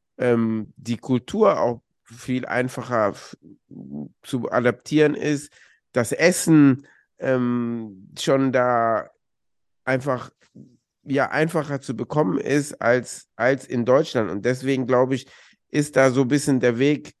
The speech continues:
ähm, nach, in diese, in diese Länder für die Afrikaner macht es vielleicht mehr Sinn. Und dann, und dann ist es ja meistens so, dann wollen die nach England.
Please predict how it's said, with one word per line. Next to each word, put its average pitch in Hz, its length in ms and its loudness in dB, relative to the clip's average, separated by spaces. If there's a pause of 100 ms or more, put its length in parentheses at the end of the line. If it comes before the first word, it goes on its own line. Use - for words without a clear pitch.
(920)
ähm, 104 540 -2
nach, 110 380 -4
in 110 280 -4
diese, 135 260 2
in 110 200 -2
diese 127 360 2
Länder 110 760 2
für - 200 -8
die 110 640 -2
Afrikaner 117 720 -2 (640)
macht 104 260 0
es 110 140 -2
vielleicht 104 260 0
mehr 107 180 4
Sinn. 127 380 0 (880)
Und 117 340 0
dann, 135 580 4 (100)
und 113 220 -2
dann 123 220 4
ist 139 120 -4
es 131 140 -6
ja 131 100 4
meistens 123 500 0
so, 117 320 0 (960)
dann 98 240 -4
wollen 113 160 2
die 117 60 2
nach 87 140 -2
England. 101 520 -4